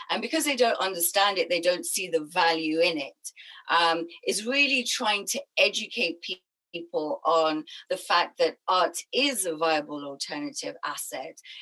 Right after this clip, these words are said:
You know, you know, there, there are all sorts of conversations I hear, you know, "You should only collect art if you love it." Uh, yes and no, you know, because, you know, s-, we all have, we m-, all might have different assets that we might not love,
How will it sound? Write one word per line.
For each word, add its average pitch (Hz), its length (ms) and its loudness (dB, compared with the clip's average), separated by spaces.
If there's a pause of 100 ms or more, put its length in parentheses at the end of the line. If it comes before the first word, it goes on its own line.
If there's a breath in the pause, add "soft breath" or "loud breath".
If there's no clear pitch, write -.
(120 loud breath)
You 190 140 -2
know, 151 260 4 (420)
you 214 180 -4
know, 170 100 -8
there, - 280 2
there 208 180 4
are 247 40 8
all 269 100 0
sorts 254 240 -2
of 196 100 -10
conversations 175 760 0
I 151 120 0
hear, 165 280 4
you 160 160 -2
know, 170 80 -2
"You 165 100 -2
should - 260 -2
only 226 240 -2
collect 233 380 2
art 165 240 0
if - 140 -14
you 165 240 -6
love 170 200 2
it." - 340 -10 (480 loud breath)
Uh, 254 320 4 (320)
yes 311 640 0
and 247 180 4
no, 226 460 2
you 214 160 -6
know, 160 320 4
because, 190 380 -2 (240 loud breath)
you 226 100 -8
know, 196 100 4
s-, - 240 -6
we 220 300 -4
all 240 180 8
have, 208 300 2
we 208 140 -4
m-, 208 200 -2
all 254 180 2
might 196 220 2
have 175 320 2 (240)
different 190 360 -4
assets 175 500 0
that 165 180 4 (220 soft breath)
we 202 100 -6
might 190 220 2
not 175 180 -2
love, 262 260 4